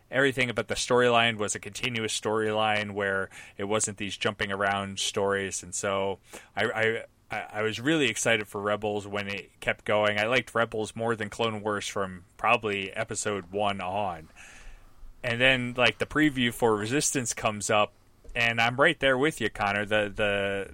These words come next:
the art, like, I like anime, but the art felt unfinished. Like, there's missing shadows or something where they,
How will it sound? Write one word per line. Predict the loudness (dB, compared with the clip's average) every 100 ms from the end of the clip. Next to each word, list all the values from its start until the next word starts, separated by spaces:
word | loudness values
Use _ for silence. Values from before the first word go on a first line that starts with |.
| -12
the | -6 -6 -6 _
art, | 4 6 4 0 -12 -20 -20 _ _ _ _ 2
like, | 6 6 6 6
I | 6
like | 6 4 4
anime, | 2 0 -4 -6 -8 -18 _ _ -20 -20 -20 -20 -20 -20 -4
but | -2 -2
the | -2 -6 -2
art | 4 4 2 -6 -20 -18
felt | 0 6 6 4 -2
unfinished. | -2 -2 -4 -2 0 0 0 0 0 -2 -10 -14 -20 -20 -20 -20 _ _ -20 -16 -2
Like, | 2 2 0 -12 _ -20 _ -2
there's | 2 2 2 -4 -6 -10
missing | 0 2 2 2 0
shadows | 2 4 4 4 4 2 0 -4 -8 -6 -4
or | -2
something | 0 0 0 0 0 0 2
where | 4 4
they, | 4 6 6 4